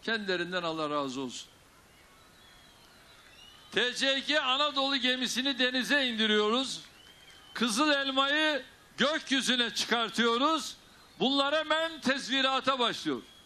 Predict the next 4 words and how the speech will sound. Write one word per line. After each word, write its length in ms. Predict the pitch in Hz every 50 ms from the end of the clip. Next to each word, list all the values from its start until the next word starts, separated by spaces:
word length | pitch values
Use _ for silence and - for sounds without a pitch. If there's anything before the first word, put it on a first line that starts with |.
| - - - - - - - - - - - - - - - - - - - - - - -
Neymiş? 600 | 143 175 254 285 277 262 254 277 269 - - - - - - - - - - -
Savunma 560 | - - - 208 247 254 262 277 294 302 277
sanayi 480 | - - 262 262 254 254 262 262 262
ürünleri 680 | 254 247 240 247 254 247 247 254 254 254 269 262 226 170